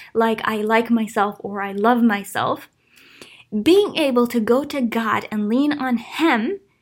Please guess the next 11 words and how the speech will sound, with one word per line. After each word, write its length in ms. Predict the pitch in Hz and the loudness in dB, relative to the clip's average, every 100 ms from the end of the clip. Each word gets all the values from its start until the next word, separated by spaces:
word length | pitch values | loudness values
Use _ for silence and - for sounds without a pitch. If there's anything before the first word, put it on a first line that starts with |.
| _ - | _ -10
for 260 | - 285 | -2 2
that 240 | 320 311 - | 4 2 2
love, 280 | 220 202 | -2 -2
for 240 | - 240 311 | -4 -2 2
that 180 | 339 - | 2 0
forgiveness, 580 | 233 226 202 208 196 | -4 -2 -4 -8 -10
for 160 | - 285 | -6 -4
that 140 | 311 | -2
maghfirah, 480 | 226 214 - 202 202 | -2 -2 -4 -10 -8
for 160 | 262 302 | -4 -2
that 220 | 302 | 0